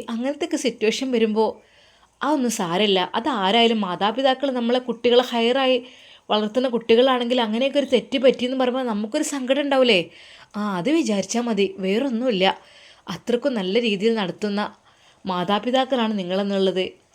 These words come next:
ഇപ്പം എനിക്ക് തികച്ചും ബോധ്യമാവുകയാണ്. കാരണം അത് കേട്ടപ്പോൾ നിങ്ങളെല്ലാവരും സങ്കടപ്പെട്ടു ഒരുപാട്. ഞാൻ പൊന്നു മോളെ ഒന്ന് കണ്ടുവരാട്ടോ.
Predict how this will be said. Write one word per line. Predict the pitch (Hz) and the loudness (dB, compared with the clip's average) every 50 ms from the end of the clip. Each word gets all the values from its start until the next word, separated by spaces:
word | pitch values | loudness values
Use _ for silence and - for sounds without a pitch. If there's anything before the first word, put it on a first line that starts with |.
| - | -12
ഇപ്പം | 220 220 - 269 254 | -12 -6 0 0 0
എനിക്ക് | 214 202 226 226 226 - _ | 0 0 -2 -4 -4 -6 _
തികച്ചും | - 233 196 240 254 254 - - 330 302 | -6 -4 -2 -2 -4 -4 -2 -4 -2 -2
ബോധ്യമാവുകയാണ്. | 247 196 180 180 175 160 226 262 233 196 180 180 175 180 175 170 170 165 - _ - | -2 -4 -4 -4 -4 -2 0 0 0 0 -2 -2 -2 -2 -2 -4 -6 -8 -12 _ -8
കാരണം | 220 202 196 196 196 214 208 - - - - - - - - - - | -6 -4 -4 -4 -4 -6 -6 -8 -10 -20 -20 -20 -20 -20 -20 -12 -6
അത് | - 202 196 269 | -6 -4 -2 0
കേട്ടപ്പോൾ | 254 247 - 226 - 214 220 233 226 | 0 0 0 0 -4 -2 0 0 0
നിങ്ങളെല്ലാവരും | 202 190 185 208 233 220 196 202 233 262 285 311 320 302 311 | 0 0 -2 0 0 0 0 0 0 0 2 2 0 0 -2
സങ്കടപ്പെട്ടു | 262 208 180 180 202 226 226 202 180 - 180 175 - - | -4 -4 -2 -2 -2 -2 -2 -2 -4 -2 -4 -6 -4 -4
ഒരുപാട്. | 196 185 170 165 180 180 180 180 185 - - - - - - - _ _ _ _ _ _ _ _ _ _ _ _ _ _ _ _ _ _ _ _ _ - | -4 -2 -2 -2 -2 0 2 2 2 0 0 -8 -20 -20 -20 -20 _ _ _ _ _ _ _ _ _ _ _ _ _ _ _ _ _ _ _ _ _ -2
ഞാൻ | 220 226 240 262 277 269 | 0 0 2 2 0 0
പൊന്നു | 247 214 196 208 269 | 0 0 2 2 2
മോളെ | 277 240 208 196 208 | 2 2 2 2 2
ഒന്ന് | 208 202 208 208 | 0 0 -2 -2
കണ്ടുവരാട്ടോ. | 220 190 185 190 196 269 247 202 196 185 175 180 214 196 | -2 -2 0 2 2 2 4 4 2 0 0 0 0 0